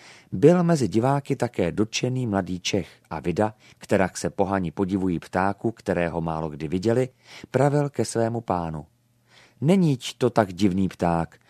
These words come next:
však u mého otce každý rok čáp na střeše bývá a má na tom domě mladé.“ Pán, uslyšev tu řeč,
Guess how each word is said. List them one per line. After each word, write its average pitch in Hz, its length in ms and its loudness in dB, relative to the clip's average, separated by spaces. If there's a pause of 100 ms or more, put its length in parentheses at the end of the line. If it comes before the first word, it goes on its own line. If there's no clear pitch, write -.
(140)
však - 260 2
u 87 80 2
mého 95 320 2
otce - 380 -2
každý 104 440 0
rok 139 220 2
čáp 87 340 -4
na 95 120 -2
střeše 95 420 -2
bývá 90 480 2 (260)
a 98 80 2
má 127 220 2
na 160 120 0
tom 101 280 -2
domě 117 320 0
mladé.“ 82 520 -4 (520)
Pán, 85 520 0
uslyšev - 520 -6
tu 80 100 -10
řeč, - 380 -4